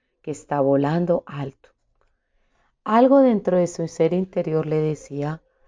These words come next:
"Ese eres tú, así eres tú". Pero las circunstancias que vivía le decían, "No, solo eres una gallina".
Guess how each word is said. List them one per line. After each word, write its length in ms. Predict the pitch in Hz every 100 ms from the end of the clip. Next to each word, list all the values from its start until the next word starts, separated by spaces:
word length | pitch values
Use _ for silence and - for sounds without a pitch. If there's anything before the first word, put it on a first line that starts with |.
| _ _
"Ese 480 | 175 220 233 214 175
eres 300 | 147 147 -
tú, 180 | 143 139 _ _ _ _ -
así 380 | 160 - 196
eres 360 | 185 170 151 -
tú". 180 | - - _ _ _ _ _ _ _ _
Pero 240 | 208 202 190
las 180 | 185
circunstancias 840 | 180 190 - 175 - 185 190 233 233
que 180 | - 170
vivía 560 | 160 143 147 156 185 - _ _ _
le 200 | 160 160
decían, 560 | 151 143 151 143 139
"No, 220 | 135 135 - _ _ _ _ _
solo 420 | - 151 165 170
eres 300 | 202 247 247
una 240 | 160 151
gallina". 560 | 143 139 - 143 135